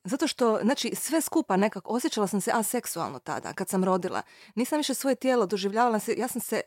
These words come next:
e, vidjela u ogledalu onako kako sam izašla iz rađaone i meni je to, nešto mi je izašlo tu. Uglavnom, e, jedan loš mindset. E,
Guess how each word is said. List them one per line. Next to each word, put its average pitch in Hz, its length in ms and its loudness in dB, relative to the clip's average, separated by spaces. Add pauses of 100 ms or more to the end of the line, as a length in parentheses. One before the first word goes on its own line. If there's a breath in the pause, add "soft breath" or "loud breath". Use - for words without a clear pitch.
e, 190 80 -8
vidjela 220 440 2
u 202 40 4
ogledalu 233 380 0
onako 220 340 0
kako 190 220 -14
sam 202 160 -2
izašla 185 360 -4
iz 165 140 -6
rađaone 175 640 0
i 185 40 2
meni 175 240 0
je 165 60 2
to, 170 240 -2
nešto 170 440 -8
mi 160 80 -12
je 160 60 -6
izašlo 180 360 -6
tu. 208 160 -4 (340 loud breath)
Uglavnom, 208 540 8 (340 soft breath)
e, 160 260 4 (440)
jedan 226 360 4
loš 214 580 4
mindset. - 760 -6 (100)
E, 185 40 0